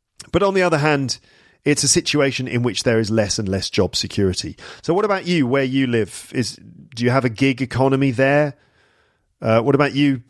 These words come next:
personally? I mean, are you a gig economy worker? Are you doing, like, lots of temporary jobs, or do you have the security of a permanent contract? Or I wonder what your permanent situation is. Maybe you're freelance. Maybe you work for yourself and you're just going around, like, uh,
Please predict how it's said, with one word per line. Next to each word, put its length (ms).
personally? 680
I 40
mean, 360
are 100
you 220
a 60
gig 300
economy 500
worker? 540
Are 60
you 260
doing, 600
like, 240
lots 240
of 120
temporary 480
jobs, 400
or 140
do 100
you 120
have 180
the 80
security 560
of 100
a 60
permanent 400
contract? 560
Or 260
I 60
wonder 260
what 140
your 220
permanent 400
situation 520
is. 140
Maybe 200
you're 100
freelance. 560
Maybe 200
you 100
work 220
for 100
yourself 460
and 80
you're 180
just 160
going 180
around, 560
like, 320
uh, 160